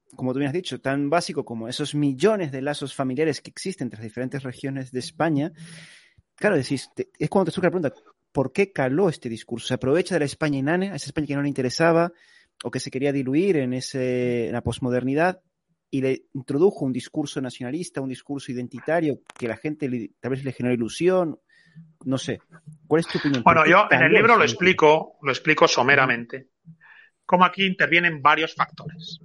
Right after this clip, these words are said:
Speaker 2: El primero de ellos es la negación de España a partir del siglo dieciocho. Tras la paz de Westfalia,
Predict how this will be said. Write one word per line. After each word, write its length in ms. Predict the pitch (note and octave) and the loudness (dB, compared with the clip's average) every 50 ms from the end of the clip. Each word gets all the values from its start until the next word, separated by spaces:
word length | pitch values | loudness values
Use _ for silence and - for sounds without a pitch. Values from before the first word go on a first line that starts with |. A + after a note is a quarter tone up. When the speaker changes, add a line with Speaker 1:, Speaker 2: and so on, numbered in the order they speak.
| - - _ _ _ _ - - - - _ _ _ _ | -20 -20 _ _ _ _ -20 -20 -20 -20 _ _ _ _
Speaker 2:
El 140 | - D#3+ D3 | -2 0 4
primero 340 | - D#3 E3+ A#3+ B3 A#3 G3 | 6 8 8 10 10 10 10
de 100 | F#3+ E3+ | 8 8
ellos 480 | C3 A#2+ A#2 C#3+ D#3 - - - - _ _ _ _ - | 6 6 4 4 2 0 -2 -2 -8 _ _ _ _ 0
es 200 | F#3 G3 G3 F#3 | 2 2 4 4
la 140 | E3+ D#3 D3 | 4 4 4
negación 480 | D3 C#3 B2+ A#2+ - - G3 G#3 G3+ | 4 4 2 2 2 2 0 0 0
de 80 | C#3+ C3 | 0 -2
España 560 | - - - C3+ A2+ A2 G#2 A2+ D3 E3 - _ _ - | -4 -2 -2 -2 -2 -2 -2 -8 -12 -12 -14 _ _ -6
a 140 | - D3 - | -6 -2 2
partir 300 | - B2+ B2 - D3+ E3 | 2 2 2 2 2 2
del 120 | D#3 C3 | 2 2
siglo 200 | - D3+ D3+ D3 | 2 2 2 4
dieciocho. 480 | C3+ C3 A#2+ - A2+ G2+ - - - - _ _ _ _ _ _ _ _ _ _ _ _ _ _ _ _ _ _ _ _ - | 4 2 0 0 -6 -8 -8 -10 -18 -20 _ _ _ _ _ _ _ _ _ _ _ _ _ _ _ _ _ _ _ _ -10
Tras 140 | - - - | -6 -2 2
la 120 | A#2+ A2+ | 2 2
paz 140 | - C3 B2 | 4 4 2
de 80 | B2+ C3 | 4 2
Westfalia, 640 | C#3 - - - G#3 G#3+ G3+ F#3+ F#3 G3+ G#3+ A3+ | 2 2 6 6 6 6 6 4 4 4 2 2